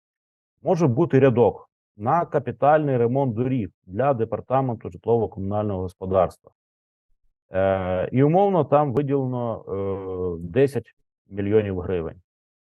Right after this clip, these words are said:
Е, на що підуть десять мільйонів, там не написано. І, відповідно, е,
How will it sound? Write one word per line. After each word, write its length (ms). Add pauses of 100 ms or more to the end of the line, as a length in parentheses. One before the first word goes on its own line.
(500)
Е, 260
на 160
що 380
підуть 520
десять 440
мільйонів, 500 (120)
там 320
не 200
написано. 680 (580)
І, 60
відповідно, 680 (580)
е, 340